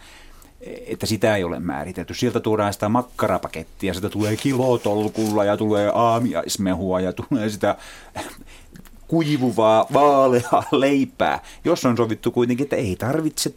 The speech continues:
tuoda niitä makkaroita, ei tarvi niitä leipiä, ei tarvi lakanoita. Mutta sitten sieltä tulee jopa tommonen kasattava, tämmönen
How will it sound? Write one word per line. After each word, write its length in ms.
tuoda 360
niitä 280
makkaroita, 600
ei 240
tarvi 380
niitä 360
leipiä, 420
ei 140
tarvi 300
lakanoita. 720
Mutta 180
sitten 300
sieltä 280
tulee 380
jopa 280
tommonen 300
kasattava, 840
tämmönen 460